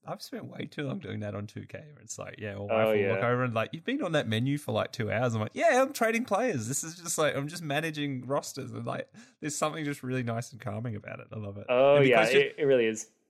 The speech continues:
Speaker 1: you spend so much time on those screens that, that, like you say, the, it's really funny, those particular sports games, the, the music and the soundtrack became s-, becomes so ingrained with you. And it's like, like, "Oh, I haven't quite realized how many times I've listened to these tracks." And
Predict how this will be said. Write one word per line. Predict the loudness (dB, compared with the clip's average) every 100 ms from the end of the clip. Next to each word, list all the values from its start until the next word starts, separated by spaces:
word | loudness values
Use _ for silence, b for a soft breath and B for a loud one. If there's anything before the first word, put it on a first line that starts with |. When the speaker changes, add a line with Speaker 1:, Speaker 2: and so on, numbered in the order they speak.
| _ -6
Speaker 1:
you | -4
spend | -2 -2 -2
so | 0 2 2
much | 2 -2 -4
time | -2 0
on | 0
those | 0 0 -2
screens | -6 -4 -4 -6 -2
that, | -2 -2 _ -4
that, | -2 -2 -4
like | -4 -2 -4
you |
say, | -8 -4 -2 -2
the, | -4 -4 -4
it's | -8 -6
really | -6 -6
funny, | -6 -6 -6
those | -4 -4 -6 -10
particular | -10 -12 -10 -10
sports | -10 -8 -8 -8
games, | -14 -16 -18 -12
the, | -8 -6 -8 -10
the | -14
music | -12 -6 -4 -4 -8
and | -10
the | -12
soundtrack | -10 -10 -10 -12
became | -12 -14 -14
s-, | -10 -10
becomes | -10 -10 -8 -8
so | -6 -6 -6
ingrained | -8 -12 -12 -14
with | -18 -20
you. | -20 -20 _ -10
And | -8 -8
it's | -6 -4
like, | -4 -6
like, | -10 -6
"Oh, | -2
I | 0 0
haven't | 0 0 -2 -4
quite | -2 -2
realized | -2 -2 -4
how | -4 -4 -2
many | -4 -8
times | -10 -12 -12
I've | -14 -12
listened | -12 -12 -14
to | -14
these | -14 -10
tracks." | -6 -6 -8 -12
And | -14